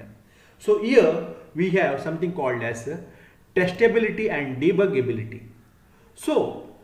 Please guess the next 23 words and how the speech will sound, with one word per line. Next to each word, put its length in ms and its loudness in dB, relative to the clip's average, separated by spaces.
for 160 2
an 140 4
embedded 520 2
product, 760 -4
testability 540 0
is 120 -4
the 180 -4
applicable 520 0
to 100 -2
both 340 2
embedded 460 2
hardware 440 0
and 200 -6
firmware. 420 -2
We 120 4
know 160 0
embedded 340 -2
system 320 -8
contains 560 -6
hardware 500 2
as 200 -4
well 120 -4
as 160 -8